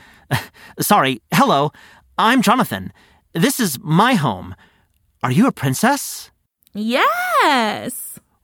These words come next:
Speaker 1: Why, hello, your majesty. I am Sir Reginald T Hedgehog,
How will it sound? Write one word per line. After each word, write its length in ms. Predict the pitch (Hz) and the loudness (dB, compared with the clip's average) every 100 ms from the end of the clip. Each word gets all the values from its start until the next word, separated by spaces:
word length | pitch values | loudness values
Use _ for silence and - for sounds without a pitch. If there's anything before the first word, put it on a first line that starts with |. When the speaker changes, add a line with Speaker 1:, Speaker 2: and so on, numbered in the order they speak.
| - | 0
Speaker 1:
Why, 340 | 147 202 175 | 4 4 4
hello, 1000 | 156 104 214 233 233 233 294 370 403 392 | 2 2 4 4 4 2 2 2 2 2
your 380 | 233 247 311 330 | 2 2 2 2
majesty. 1160 | 196 147 143 190 131 135 - - 107 - 120 107 - 123 139 131 110 - | 2 2 2 2 2 -2 -4 -8 -8 -6 -6 -6 -12 -18 -14 -14 -10 0
I 300 | 226 277 117 | 2 4 2
am 360 | 127 156 175 175 | 0 0 2 0
Sir 480 | - 185 160 135 - 139 147 | 0 0 2 0 -2 -2 0
Reginald 680 | 277 285 311 311 311 - | 0 0 -2 -2 -4 -4
T 360 | - 262 320 294 | 0 2 2 0
Hedgehog, 720 | 226 170 - 151 113 110 120 | 0 0 0 0 0 -2 -4